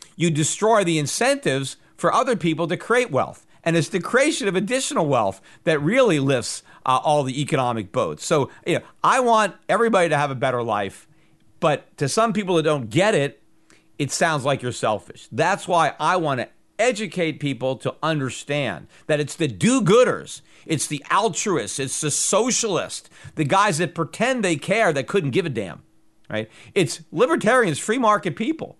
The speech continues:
right? They actually care. But the bottom line about capitalism is it doesn't even matter. You can be a greedy son of a bitch, and you're still gonna improve people's lives, even if you don't even want to do that, even if all you want to do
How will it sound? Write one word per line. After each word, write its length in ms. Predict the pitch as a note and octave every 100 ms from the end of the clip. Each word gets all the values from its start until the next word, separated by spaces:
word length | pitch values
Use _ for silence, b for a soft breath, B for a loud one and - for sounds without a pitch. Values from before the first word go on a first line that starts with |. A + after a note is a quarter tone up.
| _ _
right? 200 | E3+ D#3+ B B
They 120 | B3
actually 460 | A3+ A3+ - F#3
care. 460 | D#3+ - B3 A3+ - _ _ b b b
But 120 | G3+
the 80 | F3+
bottom 360 | C3 G3 A#3
line 200 | G#3 G#3+
about 240 | G3+ F3+ F3+
capitalism 640 | F#3 G#3 - F#3+ D3 C#3+
is 120 | A3
it 100 | A3
doesn't 240 | A3 A3+ A#3
even 200 | G#3+ G3+
matter. 400 | G#3 B3 F#3+ - B B
You 160 | E3+ A#3
can 200 | B3+ G3+
be 160 | G#3+
a 80 | E3+
greedy 420 | G#2+ D#3 B3 C4
son 280 | G3+ - A3
of 60 | G3
a 60 |
bitch, 460 | E3+ A3 - - - _ b b b b
and 180 | F#3 F#3
you're 140 | G3
still 320 | - - C4+
gonna 180 | C#4 B3
improve 460 | G#3 G3 G#3 A3+ F#3
people's 340 | A3 G3 E3
lives, 440 | F#3+ A#3 E3 F#2
even 240 | - G#3+ B3+
if 100 | B3+
you 80 | A#3
don't 140 | A#3+
even 240 | G#3+ G3+
want 320 | F3+ G3 A#3+ G3+
to 80 |
do 160 | G#3+ B3+
that, 260 | A#3 C3 -
even 240 | F3+ G#3+
if 140 | G#3 -
all 220 | F3 A3
you 140 | A#3 A3
want 160 | G3+
to 80 | G3+
do 400 | E3 A3 F#3 E3